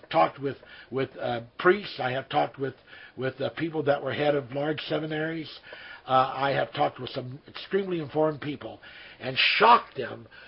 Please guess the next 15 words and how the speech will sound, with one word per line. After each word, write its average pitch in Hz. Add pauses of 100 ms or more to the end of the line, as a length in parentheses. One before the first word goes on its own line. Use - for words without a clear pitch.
(140)
when 139
I 135
gave 175
them 165
these 156
scriptures 139 (520)
and 147
had 170
them 160 (100)
say 180
to 156
me, 147 (100)
many 196
of 143
them, 120